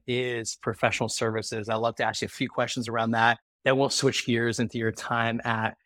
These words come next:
Stripe and what you've learned from a customer success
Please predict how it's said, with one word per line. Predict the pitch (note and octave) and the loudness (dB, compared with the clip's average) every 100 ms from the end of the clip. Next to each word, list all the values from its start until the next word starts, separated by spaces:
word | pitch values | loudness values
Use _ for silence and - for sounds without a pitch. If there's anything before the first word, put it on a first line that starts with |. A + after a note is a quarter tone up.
| _ | _
Stripe | - - - C3 A#2 A2+ - - | -2 0 2 6 6 4 -2 -6
and | G#2+ | -2
what | A#2 - | -2 0
you've | A#2+ A2 | 0 0
learned | A2+ A2+ A2+ | -2 0 -2
from | - A2 | -4 -6
a | G#2+ G#2+ G#2+ | -6 -6 -4
customer | - D#3 - B2 | 0 0 0 -6
success | - - - - C3 - | -4 -8 -6 -2 -2 -2